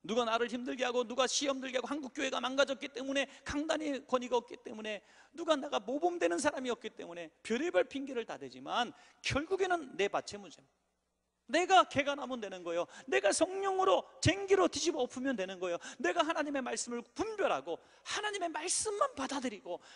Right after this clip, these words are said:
말씀에만 아멘하고 말씀에만 순종하면 문제가 없는 거예요. 왜 우리가 자꾸 딴소리 듣고, 왜 다른 데 기웃거리고, 왜 자꾸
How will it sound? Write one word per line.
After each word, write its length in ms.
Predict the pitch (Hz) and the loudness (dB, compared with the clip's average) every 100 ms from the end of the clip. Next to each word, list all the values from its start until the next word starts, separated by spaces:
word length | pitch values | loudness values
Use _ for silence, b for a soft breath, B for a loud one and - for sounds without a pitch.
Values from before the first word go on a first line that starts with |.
| B | B
말씀에만 760 | 220 277 - - 392 381 359 285 | -2 2 2 0 0 2 4 4
아멘하고 540 | 233 233 190 190 170 B | 4 2 0 -2 -8 B
말씀에만 680 | - 254 294 - 330 302 311 | 4 4 4 -2 0 0 0
순종하면 560 | - 392 381 339 339 254 | -4 -4 0 0 0 -2
문제가 300 | 233 226 254 | -2 0 0
없는 240 | 175 233 | 0 2
거예요. 360 | 196 131 165 151 - _ _ _ _ _ _ | 2 2 0 -4 -14 _ _ _ _ _ _
왜 220 | - 285 349 | 0 2 2
우리가 260 | 349 330 | 0 0
자꾸 480 | 285 - - 294 440 | 0 -2 -8 -2 -2
딴소리 460 | - 339 294 277 285 | -2 -10 -10 -10 -12
듣고, 340 | - - _ _ _ B B 370 | -14 -18 _ _ _ B B 0
왜 100 | 392 _ _ - | 0 _ _ -6
다른 240 | 453 392 | -2 0
데 80 | 392 | 0
기웃거리고, 720 | - 294 311 - 185 139 - _ _ _ _ _ _ _ _ - | 0 0 -2 -2 -6 -6 -20 _ _ _ _ _ _ _ _ -18
왜 80 | 208 | -14
자꾸 460 | - - - 220 | -14 -14 -16 -16